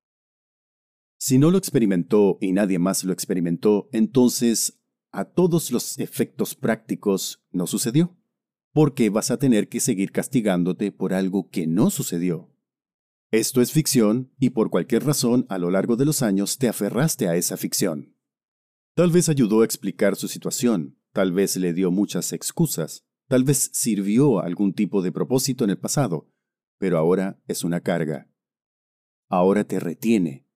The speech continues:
y te arrastra hacia abajo del tipo de vida que deberías vivir. Es hora de terminar con la locura y detenerte constantemente cuando recuerdas esa cosa.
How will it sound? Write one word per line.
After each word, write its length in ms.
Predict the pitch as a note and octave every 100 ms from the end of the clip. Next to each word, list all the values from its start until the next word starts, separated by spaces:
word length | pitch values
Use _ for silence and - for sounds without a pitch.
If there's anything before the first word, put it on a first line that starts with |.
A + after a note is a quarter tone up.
| _
y 100 | A#2
te 120 | - F#2
arrastra 520 | G#2 G#2+ - G#2+ G2+
hacia 380 | - F2+ G#2 E2
abajo 400 | G2 G2+ A2 G2
del 240 | E2+ D2
tipo 320 | C#3 C#3+ B2+
de 120 | F#2
vida 320 | F2 A2 G#2+ G#2
que 140 | G#2
deberías 520 | E2+ D#2 E2 E2 -
vivir. 520 | F2+ D#2+ D#2+ D#2 - _ _ _ _ _ _ _ _ _
Es 180 | F#3 F3+
hora 180 | D#3 D#3
de 120 | B2+
terminar 400 | A2+ G2 F2+ G2+
con 140 | - F#2+
la 80 |
locura 480 | F2 - A#2+ A2 G#2+
y 80 | C#3
detenerte 560 | A#2 A#2+ A#2+ C3+ C#3+ D3
constantemente 960 | A2+ G2+ - C#3+ E3 - G2+ A#2 A2+ -
cuando 300 | F#2+ F2 F#2
recuerdas 500 | E2+ F#2+ E2+ F2+ F2+
esa 180 | F2
cosa. 420 | - F2 - C2+